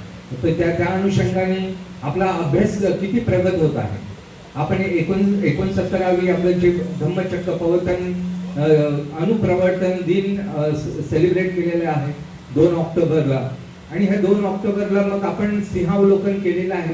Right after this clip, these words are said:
की नाही, की आपण आपली जी आर्थिक प्रगती,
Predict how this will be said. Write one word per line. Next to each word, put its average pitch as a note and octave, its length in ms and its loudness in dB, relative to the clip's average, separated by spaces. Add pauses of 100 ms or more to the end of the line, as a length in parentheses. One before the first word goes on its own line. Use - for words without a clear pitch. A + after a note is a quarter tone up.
(120)
की D#3 80 -2
नाही, G#2+ 220 -2 (640)
की F3+ 60 0
आपण G3+ 400 0 (140)
आपली F#3+ 300 2
जी G3+ 500 2 (220)
आर्थिक E3 460 2
प्रगती, F3 640 2